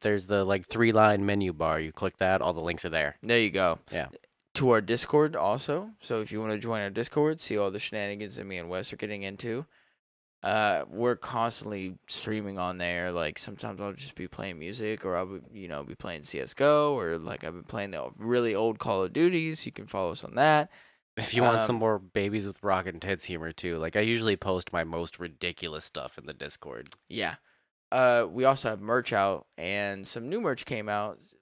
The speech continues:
Speaker 2: with, uh, face masks. Face, ma-, face, I don't know.
Speaker 1: I actually ordered, um,
Speaker 2: Face mask.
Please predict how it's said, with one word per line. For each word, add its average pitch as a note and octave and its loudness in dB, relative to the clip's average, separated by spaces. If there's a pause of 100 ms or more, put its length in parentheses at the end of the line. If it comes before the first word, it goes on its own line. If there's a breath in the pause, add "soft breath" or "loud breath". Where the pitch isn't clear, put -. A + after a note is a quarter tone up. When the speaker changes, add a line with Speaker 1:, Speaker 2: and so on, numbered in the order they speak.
Speaker 2:
with, G#2 -4
uh, G2 0
face - -4
masks. - -6 (500)
Face, F#2 -8 (140)
ma-, A#2 -12 (180)
face, - -12 (220)
I - -12
don't - -12
know. - -20
Speaker 1:
I A#2+ 4
actually D3+ 2
ordered, F#2 2 (260)
um, F2 -4
Speaker 2:
Face A#2+ 0 (140)
mask. G#2 -2